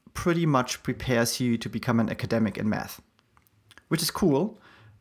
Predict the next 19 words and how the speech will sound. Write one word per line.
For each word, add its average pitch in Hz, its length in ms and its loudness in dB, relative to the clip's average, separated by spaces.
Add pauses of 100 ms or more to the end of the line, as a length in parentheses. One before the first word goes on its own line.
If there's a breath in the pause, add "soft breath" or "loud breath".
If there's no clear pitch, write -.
(260 loud breath)
but 143 120 6
I - 80 2
didn't 131 220 2
wanna 123 160 6
do 123 140 4
that. - 340 -2 (340 soft breath)
So 123 460 4
during 131 340 4
my 120 120 6
degree, 120 480 2
I 110 100 2
started 117 400 2
to 113 580 0 (380)
take 127 240 0
computer 135 340 2
science 117 540 0 (140)
lectures 117 500 0
as 117 140 -4
well, 120 420 0